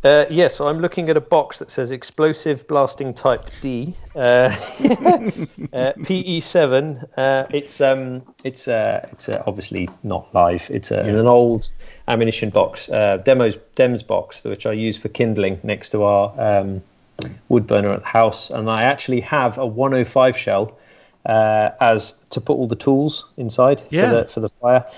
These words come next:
Speaker 1: So that was a big part of things for me, was repurposing former military items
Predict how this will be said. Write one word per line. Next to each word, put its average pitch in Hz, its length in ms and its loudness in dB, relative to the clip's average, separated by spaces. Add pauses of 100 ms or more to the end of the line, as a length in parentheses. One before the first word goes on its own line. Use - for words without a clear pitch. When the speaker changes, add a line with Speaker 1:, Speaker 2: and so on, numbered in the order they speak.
(140)
Speaker 1:
So 147 380 2 (100)
that 160 320 2
was 151 100 0
a 139 60 -2
big 131 180 -4
part 123 320 4
of 123 140 -10
things 117 260 -10
for - 80 -14
me, 107 200 -6
was 107 180 -12
repurposing 113 1080 -2 (160)
former 127 440 0
military 117 600 0
items 101 580 -2